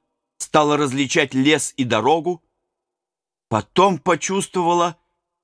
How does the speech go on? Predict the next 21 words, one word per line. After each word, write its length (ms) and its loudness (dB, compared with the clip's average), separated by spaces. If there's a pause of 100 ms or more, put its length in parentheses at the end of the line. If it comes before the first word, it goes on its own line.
что 220 2
лежит 420 2
на 120 0
хребте 500 -2
коня 360 2
и 120 -2
что 260 -6
держат 520 -2
её 260 -2
сильные 600 0
руки. 520 -4 (1500)
Мало-помалу 920 0 (420)
она 240 2
начала 380 -2
вспоминать 600 -4
события 520 -2
этого 420 -2
дня, 360 0 (960)
вдруг 420 2
узнала 440 2
Вяземского 800 -2